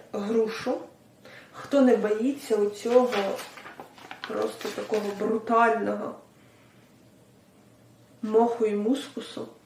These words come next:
вони просто дуже природньо звучать, то я б дуже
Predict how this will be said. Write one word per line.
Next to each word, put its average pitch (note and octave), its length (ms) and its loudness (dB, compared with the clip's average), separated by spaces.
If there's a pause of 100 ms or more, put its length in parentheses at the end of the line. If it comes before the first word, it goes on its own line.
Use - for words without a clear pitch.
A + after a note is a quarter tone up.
(2000)
вони A3+ 200 2
просто A3 380 -2
дуже G#3 480 6
природньо G3+ 760 2
звучать, G#3 680 -4 (2750)
то G#3 540 -2
я A3+ 240 4
б G#3+ 60 0
дуже A3+ 380 2